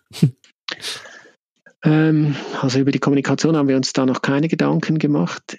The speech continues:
Speaker 2: Ich gehe davon aus, der, der, wenn der Kunde dann seine, seine Frage formulieren kann, ähm, dann wird er das merken. Beziehungsweise es kommen nur die Kunden in eine Frage, die ihre Stimmbiote-, ihre Stimmbiote-, Stimmbiometrie an-, äh, angelegt
Speaker 1: Ah,
Speaker 2: haben, ja.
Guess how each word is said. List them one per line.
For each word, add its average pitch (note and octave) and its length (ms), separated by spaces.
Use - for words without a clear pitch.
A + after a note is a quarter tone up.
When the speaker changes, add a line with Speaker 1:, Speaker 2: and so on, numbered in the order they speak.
Speaker 2:
Ich D3+ 360
gehe D3+ 160
davon C#3 240
aus, C3 300
der, B2+ 320
der, C3 180
wenn B2+ 140
der B2 100
Kunde D#3 280
dann C3 180
seine, B2+ 600
seine B2 420
Frage C3+ 460
formulieren C#3 720
kann, A2 400
ähm, A#2+ 380
dann A2+ 180
wird A2 180
er - 60
das - 160
merken. C#3+ 380
Beziehungsweise C3 340
es A#2+ 100
kommen C#3 220
nur D3+ 140
die D3+ 120
Kunden D3 260
in C3 100
eine B2 160
Frage, B2+ 280
die C3 120
ihre B2+ 80
Stimmbiote-, C3 580
ihre C#3+ 400
Stimmbiote-, C3+ 840
Stimmbiometrie C#3+ 1000
an-, C#3 360
äh, A#2+ 160
angelegt D3 640
Speaker 1:
Ah, D3+ 80
Speaker 2:
haben, A2 320
ja. A#2+ 180